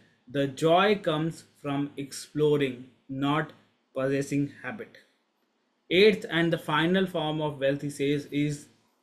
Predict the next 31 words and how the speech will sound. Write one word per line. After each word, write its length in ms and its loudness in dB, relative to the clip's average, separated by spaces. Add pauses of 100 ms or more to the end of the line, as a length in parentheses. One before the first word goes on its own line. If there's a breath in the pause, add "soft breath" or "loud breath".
(180)
the 140 -4
service। 580 -4
When 280 2
you 220 6
are 300 2
able 440 -2
to 200 -4
serve, 480 0 (460 soft breath)
when 240 4
you, 500 2
as 200 2
he 100 0
say, 240 2
when 300 2
you 320 0 (480)
live 400 4 (300)
full 380 6 (280)
and 260 0
die 460 2
empty, 480 -8 (460 soft breath)
which 160 -6
means 200 4
that 220 6
you 320 4
have 360 0
done 280 2
whatever 500 -2
you 320 -4
can 320 -2
to 160 -4
serve 420 0